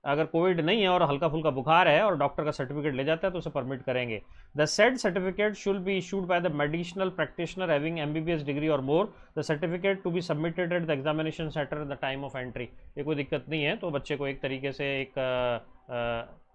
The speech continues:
कहना चाहिए, अ, सपोर्ट मिल गया है कि वो उसको हल्का फुल्का बुखार भी है और कोविड के कारण नहीं है, सर्टिफिकेट देगा तो एंट्री हो जाएगी, तो इसमें कोई दिक्कत नहीं है हमारे को। Fourth, what will happen if any student forgot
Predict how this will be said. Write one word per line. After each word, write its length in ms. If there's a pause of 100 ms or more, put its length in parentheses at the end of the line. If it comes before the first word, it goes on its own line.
(340)
कहना 220
चाहिए, 340
अ, 40 (920)
सपोर्ट 360
मिल 160
गया 200
है 160
कि 340
वो 200
उसको 200
हल्का 240
फुल्का 200
बुखार 340
भी 140
है 60
और 80
कोविड 300
के 80
कारण 240
नहीं 120
है, 40
सर्टिफिकेट 440
देगा 200
तो 100
एंट्री 260
हो 80
जाएगी, 240
तो 120
इसमें 200
कोई 100
दिक्कत 300
नहीं 100
है 20
हमारे 220
को। 60 (100)
Fourth, 220 (540)
what 260
will 240
happen 260
if 140
any 200
student 300 (120)
forgot 280